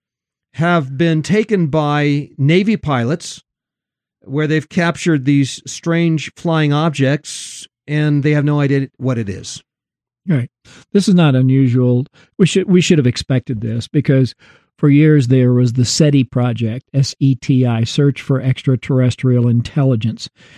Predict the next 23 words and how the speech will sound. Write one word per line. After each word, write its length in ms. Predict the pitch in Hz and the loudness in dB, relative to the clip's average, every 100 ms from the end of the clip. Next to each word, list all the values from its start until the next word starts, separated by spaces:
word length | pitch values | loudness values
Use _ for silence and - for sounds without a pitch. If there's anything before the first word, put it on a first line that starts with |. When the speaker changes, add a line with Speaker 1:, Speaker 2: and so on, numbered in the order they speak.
| - _ | -20 _
Speaker 2:
in 100 | 151 | 2
which 240 | 143 135 143 | 2 2 2
we 120 | 135 | 0
spent 340 | - 143 135 | 2 0 0
millions, 680 | 143 147 151 147 123 120 127 | 2 4 4 4 2 2 0
if 140 | 123 | 0
not 260 | 135 127 123 | 0 0 0
billions, 500 | 135 131 117 123 127 | 0 2 2 2 0
of 140 | 123 | -2
taxpayer 540 | - 127 - - 127 120 | 0 -2 -2 -2 0 0
dollars 500 | 117 107 113 117 - _ _ _ _ _ | -2 -2 -4 -4 -6 _ _ _ _ _
focusing 600 | - 165 147 143 143 139 | -2 0 2 0 2 2
giant 580 | 123 135 135 139 143 143 | 2 2 2 0 0 0
dishes, 680 | 143 135 - 127 127 123 - 262 _ | 2 2 2 2 2 -2 -6 -12 _
telescopic 640 | 147 131 127 139 127 123 | -2 -2 -2 -2 -2 -4
dishes, 580 | 117 123 - 127 123 - - - | -2 -2 0 -2 -2 -4 -14 -4
to 340 | 151 127 123 - | 0 2 0 -2
outer 240 | 139 127 | -2 -2
space 640 | 113 - 156 151 135 127 - | -4 -4 0 2 2 -2 -6
to 260 | - 139 | -2 0
retrieve 760 | 117 127 - - 151 139 139 127 - - _ - | 2 -2 -2 0 2 4 2 0 -8 -20 _ -2
ambient 560 | 151 147 135 131 - | 0 2 2 0 -4
signals, 640 | - 175 147 123 117 120 | -4 -2 0 0 -2 -4